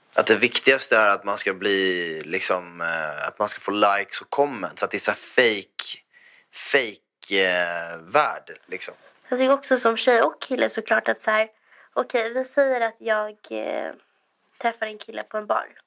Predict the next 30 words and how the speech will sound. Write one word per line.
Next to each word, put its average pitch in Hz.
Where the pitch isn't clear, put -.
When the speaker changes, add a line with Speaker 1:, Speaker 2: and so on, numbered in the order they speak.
Speaker 2:
Okej. -
Han 262
hittar 262
mig 208
på -
Instagram. -
Och 233
då 240
är 233
det 220
så 226
här, 220
ah, 233
oj, 254
okej, 214
hon 220
är 214
typ 240
känd. -
Hon 107
har 110
så 214
här 220
mycket 214
följare. 107
Och, -
ah, 240
okej, 226
hon, 226
eh, 220